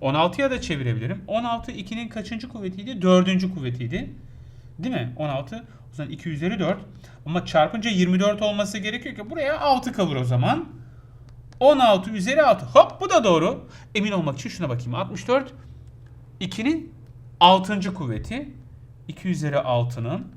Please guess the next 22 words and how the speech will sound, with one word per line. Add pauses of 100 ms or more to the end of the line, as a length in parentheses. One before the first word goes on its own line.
(260)
Şimdi
yirmi
dört
olması
için
dört
olması
lazım.
Yani
altmış
dört
üzeri
dört. (340)
Ama
burada
ne
var?
Altmış
dört
üzeri
üç
var.